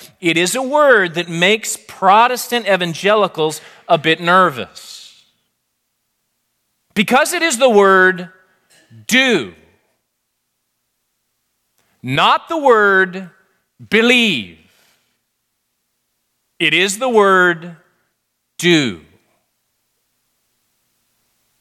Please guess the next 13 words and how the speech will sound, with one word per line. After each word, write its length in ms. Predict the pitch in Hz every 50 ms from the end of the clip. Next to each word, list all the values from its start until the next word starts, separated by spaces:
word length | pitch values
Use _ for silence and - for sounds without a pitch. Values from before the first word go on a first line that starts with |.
| _ _ _ _ _ _ _ _ _ -
You 60 | 165
see, 160 | - - 247
the 120 | 196 196
right 500 | 190 180 175 196 214 240 285 320 381 330
response 1500 | 302 302 285 - - - - - - 277 277 226 175 147 131 139 170 - - - - - - - - - - _ _ _ _ _ _ _ _ _ _ _ -
to 160 | - 175 160
Jesus' 880 | 139 117 - - 170 190 214 240 247 202 233 254 - - 285 269 - -
preaching 480 | - - 262 262 247 - - 269 262
and 120 | 254 240 -
teaching, 480 | - 262 277 277 220 - - 175 143
not 200 | 147 147 151 175
according 400 | 185 - 208 226 240 254 269 254
to 180 | - 285 285